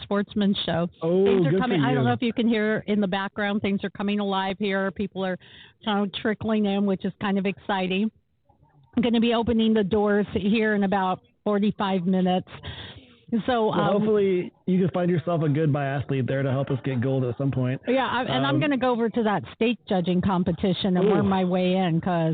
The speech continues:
Speaker 1: I'm telling ya, there's nothing like a steak. Uh,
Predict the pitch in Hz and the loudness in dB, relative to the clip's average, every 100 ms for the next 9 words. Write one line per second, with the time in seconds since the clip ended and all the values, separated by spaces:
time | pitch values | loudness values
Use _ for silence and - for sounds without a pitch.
0 | 156 185 185 208 190 180 175 165 160 160 | 0 -2 0 0 -2 0 0 0 0 0
1 | 190 180 180 190 202 190 180 170 170 160 | 0 0 0 0 -2 -4 -2 -2 -4 -6
2 | - 202 185 - - - - - 233 214 | -4 -2 -4 -8 -20 -20 -18 -8 -6 -4